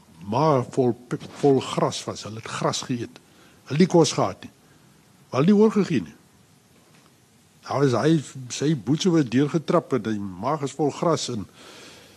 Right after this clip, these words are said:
maar hy, hy gee nie op nie. En, en wat so verbassend was vir my, toe ek nou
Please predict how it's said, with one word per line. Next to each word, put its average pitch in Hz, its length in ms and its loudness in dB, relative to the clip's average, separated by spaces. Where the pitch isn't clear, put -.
maar 101 120 -6
hy, 110 140 -4
hy 120 140 2
gee 180 140 2
nie 196 100 8
op 185 200 4
nie. - 100 0
En, 123 220 2
en 120 160 -2
wat 117 140 0
so 269 140 -2
verbassend 170 580 0
was 147 180 0
vir 127 160 -4
my, 120 340 4
toe 127 140 -2
ek - 200 -10
nou 117 140 0